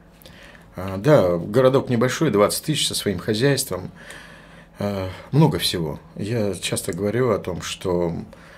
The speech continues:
глава, м, исполнительного органа, а, власти, он не отвечает только за одно — за пути миграции перелётных птиц. Всё остальное — это его, а, забота.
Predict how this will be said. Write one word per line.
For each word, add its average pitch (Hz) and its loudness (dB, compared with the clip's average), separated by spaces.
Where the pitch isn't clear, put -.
глава, 107 2
м, - -8
исполнительного 101 -2
органа, 80 -2
а, 87 -6
власти, 98 -4
он 107 -4
не 104 0
отвечает 101 -2
только 98 -6
за 101 -4
одно — 87 -6
за 90 -4
пути 107 -4
миграции 90 -2
перелётных 87 -6
птиц. - -8
Всё - -2
остальное — 120 2
это 117 -6
его, 98 -2
а, - -8
забота. 92 -4